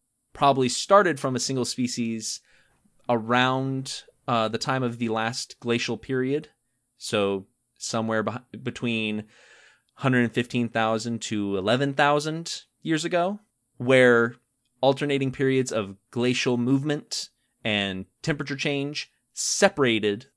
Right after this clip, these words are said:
the population, split it. And by the time things warmed up and they were able to come back together, they were different enough. They had mutated so that now the colors were different,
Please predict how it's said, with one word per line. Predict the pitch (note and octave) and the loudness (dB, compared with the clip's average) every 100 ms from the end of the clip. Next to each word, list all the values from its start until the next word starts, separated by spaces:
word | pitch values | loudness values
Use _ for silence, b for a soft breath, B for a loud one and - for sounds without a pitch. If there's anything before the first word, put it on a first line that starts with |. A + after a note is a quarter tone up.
| _ _ - | _ _ -8
the | A#2 | -2
population, | B2 A2 A2 G#2 G#2 B2 | 0 0 -2 -2 -2 -4
split | - - D#3 C#3+ | -6 -2 0 2
it. | G2+ - - - _ _ _ _ _ _ - | 0 -4 -14 -16 _ _ _ _ _ _ 0
And | A2+ | 2
by | A2 G#2 | 4 2
the | |
time | G#2 - D#3 D#3 | -2 -2 -2 -2
things | D3+ C#3+ B2+ | -4 -4 -2
warmed | C#3 C#3 C3+ | -2 0 2
up | C#3 | 0
and | A#2 G#2+ | 0 -2
they | |
were | G#2 | 0
able | A#2+ A#2 | 0 0
to | G2+ | -4
come | - C3+ | -4 -2
back | C3 B2 | 0 -2
together, | C3 C#3 B2+ | 0 0 0
they | A2 G#2 | -2 -2
were | G2 F#2+ - | -4 -8 -4
different | B2+ C3+ C#3 | -4 -2 -4
enough. | C3+ B2+ F#2+ - _ | -2 -2 -4 -8 _
They | B2+ A#2+ | 2 2
had | C3+ | 4
mutated | F3+ - A2+ F#2+ D#2 - - _ | 0 0 -2 -2 -4 -8 -20 _
so | - C3 | -4 0
that | A2+ G2+ | 2 2
now | C#3 F#3+ D#3+ C3 C3+ - _ _ _ _ | 4 6 6 4 0 -8 _ _ _ _
the | A2 A2 | -6 -6
colors | - A3 G3+ C3 | 2 4 4 2
were | A2 | -2
different, | G#2+ G2+ G2 | -4 -6 -10